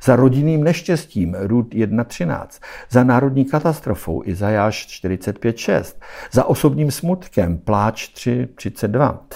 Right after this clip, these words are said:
i za hříchem, druhá Samuelova dvacet čtyři nebo první královská,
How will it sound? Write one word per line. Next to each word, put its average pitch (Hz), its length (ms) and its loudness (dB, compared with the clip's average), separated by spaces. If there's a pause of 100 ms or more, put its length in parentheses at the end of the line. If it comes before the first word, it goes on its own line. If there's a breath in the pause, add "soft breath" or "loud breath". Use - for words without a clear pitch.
(380 loud breath)
i 127 100 6
za 165 120 6
hříchem, 139 560 0 (280 loud breath)
druhá 113 200 4
Samuelova 113 480 2
dvacet 107 380 -2
čtyři 104 440 -4
nebo 82 220 -6
první 95 280 -4
královská, - 680 -4